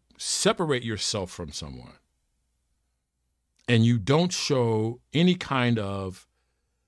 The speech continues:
um, desire to include them so that you can have an understanding,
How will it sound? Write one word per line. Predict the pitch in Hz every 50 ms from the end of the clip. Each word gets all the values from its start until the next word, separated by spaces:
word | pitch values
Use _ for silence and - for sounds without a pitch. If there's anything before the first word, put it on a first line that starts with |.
| _ _ _ -
um, | 98 98 98 92 90 90 90 87 82 78 - _ _ _ _ _ _ _ _ _ _ _ _ _ _ _ _ _ _ _ _ _ _ _ _ _ _ -
desire | 113 107 92 - - 131 127 135 139 135 135 139
to | 127 - - 127 120
include | 110 101 98 104 - - - - 202 208 214 208 196 143 120
them | 135 127 127 123 120 117 120 _ _ _ _ -
so | - 123 117
that | 110 104 92 -
you | 113 107
can | - 107 104 113 - - 92 90 87 107 _ _ _ 113 - _ _ - _ _ _ _ - - - _ -
have | - - 110 143 175 190 180
an | 165 143 123
understanding, | 113 104 95 92 - - 82 69 71 80 87 107